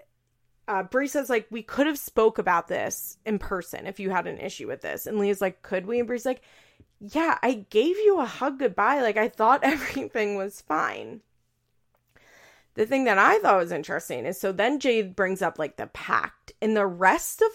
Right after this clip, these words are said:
the girls, Cheyenne, Macy, and Amber, are like,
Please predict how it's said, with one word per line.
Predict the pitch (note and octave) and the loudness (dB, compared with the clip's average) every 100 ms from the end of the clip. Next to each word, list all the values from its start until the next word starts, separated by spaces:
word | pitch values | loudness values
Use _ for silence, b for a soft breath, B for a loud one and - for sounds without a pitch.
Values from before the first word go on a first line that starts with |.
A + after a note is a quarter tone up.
| A4 | 0
the | D#4 | 0
girls, | G3 G#3 E3+ D3 D3 - b b b | 2 4 4 0 -4 -12 b b b
Cheyenne, | - G#3+ G#3 G#3 F#3+ A#3+ C4+ | -4 2 6 6 6 4 2
Macy, | G3 G3+ G3 F3+ | 0 -2 -2 -4
and | - | -2
Amber, | A3 B3 A3+ E3+ D#3+ - | 0 0 0 0 0 -2
are | - F3+ | 0 2
like, | F3 F3 F3 _ | 4 2 0 _